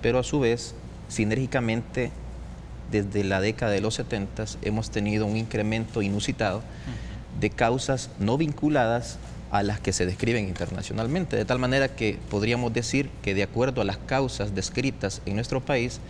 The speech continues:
Speaker 1: estamos ante la presencia de una doble epidemia debida, en primer lugar, a la diabetes mellitus, a la hipertensión arterial,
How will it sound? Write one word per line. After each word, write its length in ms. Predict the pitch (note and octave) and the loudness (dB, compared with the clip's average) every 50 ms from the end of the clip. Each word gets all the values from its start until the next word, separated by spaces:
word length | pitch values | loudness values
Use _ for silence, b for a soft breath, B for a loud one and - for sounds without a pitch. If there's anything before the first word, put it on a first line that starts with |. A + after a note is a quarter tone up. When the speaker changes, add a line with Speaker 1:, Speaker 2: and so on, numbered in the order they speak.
| B B B B - | B B B B -4
Speaker 1:
estamos 420 | - A2 - - A#2+ A#2+ A#2+ B2 | -4 -4 0 0 0 0 2 0
ante 180 | A#2+ A#2+ A#2 A#2 | -2 0 2 2
la 100 | A#2 A#2 | 2 2
presencia 540 | - - A#2 A#2 - A#2+ A#2+ A#2+ - C3+ B2 | 2 0 -2 0 0 -2 -2 0 0 0 2
de 120 | A2 G#2 | 2 2
una 220 | G#2+ A2 A2+ G#2 F#2+ | 2 2 0 0 2
doble 340 | G#2+ B2 C3+ B2 A#2+ G#2 | 2 2 2 2 2 0
epidemia 460 | F#2+ F#2 - C3+ C#3 B2+ G#2 G#2+ A#2 C3+ - - B B B B B B B B B B | 0 0 0 0 0 2 0 -2 -4 -6 -8 -10 B B B B B B B B B B
debida, 380 | - G2 G#2+ C#3 E3 C#3+ G#2 F#2+ | 2 4 4 6 4 4 4 0
en 60 | F#2 | 0
primer 320 | - D#2+ F#2 F#2+ G#2+ A#2 | -2 0 0 2 2 4
lugar, 340 | C3 C#3 C3 A#2 A#2+ A#2 - - - - - - - | 4 4 4 4 4 2 0 -10 -12 -12 -12 -4 0
a 80 | - G2 | 2 2
la 100 | G2+ F#2+ | 4 4
diabetes 400 | G2 G2 F#2+ G#2+ - - A#2+ B2 | 2 4 2 2 0 0 0 2
mellitus, 560 | B2+ C3 C#3+ C#3 B2 - - C3 A#2+ - - - | 4 4 4 4 2 0 -4 -4 -4 -4 -8 -4
a 60 | - | -2
la 60 | G#2 | 0
hipertensión 600 | G2 F#2 F#2 G2 - - - E2+ F2+ - G#2+ A2 | 0 0 0 -2 -2 -2 -4 -2 0 0 2 2
arterial, 420 | A#2+ B2 B2+ - C3 B2+ A#2+ B2 | 2 2 2 2 2 2 2 2